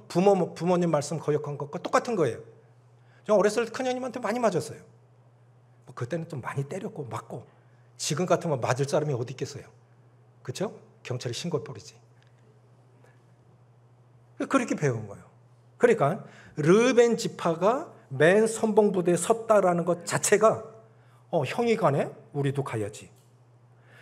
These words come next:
전체를 아우를 수 있는 르벤 지파가 선봉부대에 섰다는 것 자체로 안정감이 생긴 겁니다.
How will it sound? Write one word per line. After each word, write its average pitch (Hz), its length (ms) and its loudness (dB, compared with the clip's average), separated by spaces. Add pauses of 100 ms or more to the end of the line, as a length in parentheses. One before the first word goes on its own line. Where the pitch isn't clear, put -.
(280)
전체를 254 680 2
아우를 202 420 4
수 208 180 -6
있는 151 400 -2 (300)
르벤 233 500 4
지파가 208 400 2
선봉부대에 220 580 4
섰다는 233 380 6
것 214 120 6
자체로 185 640 0 (260)
안정감이 143 580 0
생긴 165 340 -8
겁니다. 110 360 -12